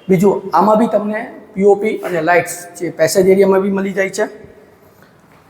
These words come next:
હવે આપણે તમને દેખાડી દઈએ તમારો માસ્ટર બેડરૂમ. તો માસ્ટર બેડરૂમ છે આ તમારો, અંદાજે પંદર by તેરની માપ સાઇઝ છે. મોટી સાઇઝમાં તમને માસ્ટર બેડરૂમ મળી જાય છે. આમાં બી તમને જે બાલ્કની,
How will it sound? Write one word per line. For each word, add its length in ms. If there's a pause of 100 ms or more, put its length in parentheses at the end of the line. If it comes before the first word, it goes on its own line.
(140)
હવે 160
આપણે 480 (460)
તમને 180
દેખાડી 320
દઈએ 160
તમારો 320
માસ્ટર 360
બેડરૂમ. 360 (720)
તો 220
માસ્ટર 460
બેડરૂમ 380
છે 140
આ 80
તમારો, 320 (320)
અંદાજે 480
પંદર 440
by 220
તેરની 340
માપ 220
સાઇઝ 320
છે. 280 (160)
મોટી 320
સાઇઝમાં 380
તમને 180
માસ્ટર 300
બેડરૂમ 300
મળી 220
જાય 140
છે. 400 (300)
આમાં 240
બી 80
તમને 480
જે 360
બાલ્કની, 420